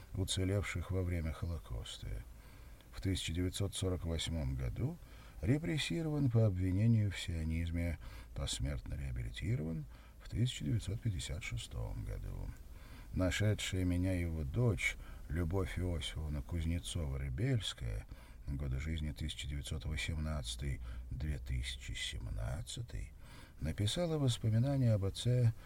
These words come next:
«Собираю разрозненные брёвнышки народа своего».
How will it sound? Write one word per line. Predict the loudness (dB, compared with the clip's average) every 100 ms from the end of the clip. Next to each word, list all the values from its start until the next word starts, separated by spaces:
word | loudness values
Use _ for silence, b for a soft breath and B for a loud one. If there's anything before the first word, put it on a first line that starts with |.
| B B -2
«Собираю | 0 2 4 4 6 6 6 6
разрозненные | 6 4 4 4 8 8 8 4 4 4 2
брёвнышки | 0 -2 4 6 6 6 4 2 -2 0
народа | 2 4 4 2 2 -2 -6
своего». | -6 -4 -2 -2 -2 -2 -4